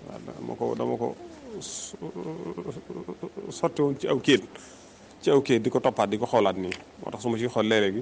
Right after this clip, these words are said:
mën naa wax loo xam ne, euh, la ma bind ci téere ba moo gën a, moo gën a kii, ndax,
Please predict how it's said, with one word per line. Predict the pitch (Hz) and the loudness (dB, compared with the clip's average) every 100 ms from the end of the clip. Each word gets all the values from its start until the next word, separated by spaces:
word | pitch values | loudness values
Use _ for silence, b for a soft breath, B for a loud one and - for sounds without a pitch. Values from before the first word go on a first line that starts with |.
| 131 | -2
mën | 123 | 2
naa | 117 117 117 - - - - B B B B - | 4 4 2 -4 -18 -20 -20 B B B B 4
wax | 120 | 6
loo | 127 113 | 8 6
xam | 113 104 | 6 4
ne, | 107 - - - - 113 | 2 -2 -10 -18 -12 -6
euh, | 117 107 98 87 82 82 | -2 -2 -2 -2 -4 -2
la | 131 | 2
ma | 123 | 2
bind | 123 123 | 2 0
ci | 117 | 0
téere | 123 110 104 | 2 2 2
ba | 127 - - - | 0 -6 -16 -14
moo | - 113 110 | -8 -4 -2
gën | 104 104 | -2 -2
a, | - | -2
moo | 107 | -4
gën | 104 104 | -2 -4
a | |
kii, | - 95 | -4 -8
ndax, | 92 | -8